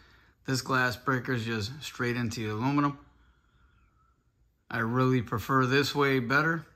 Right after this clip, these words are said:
I like it. I like how the pocket clip sits up. It's got the ball bearing in the pocket clip, so it'll slide out of your pocket.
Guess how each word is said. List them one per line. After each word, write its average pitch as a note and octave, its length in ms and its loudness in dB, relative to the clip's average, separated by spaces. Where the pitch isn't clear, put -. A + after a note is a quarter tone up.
I G#2 60 -6
like A#2+ 320 -2
it. - 180 -4
I A#2 100 -8
like A#2+ 180 -6
how A#2+ 100 -2
the A2 80 -4
pocket B2+ 400 -2
clip C3+ 260 -4
sits C3+ 300 -2
up. D3+ 300 -2
It's - 120 -12
got A#2 280 -6
the A2+ 260 -4
ball B2+ 300 0
bearing C3+ 340 2
in C#3 100 2
the C3+ 60 0
pocket C3+ 420 0
clip, C#3+ 300 0
so A2+ 180 -8
it'll A2 260 -6
slide A#2+ 380 -2
out A#2+ 140 -2
of A#2+ 60 -4
your A2+ 100 -4
pocket. A#2+ 420 -2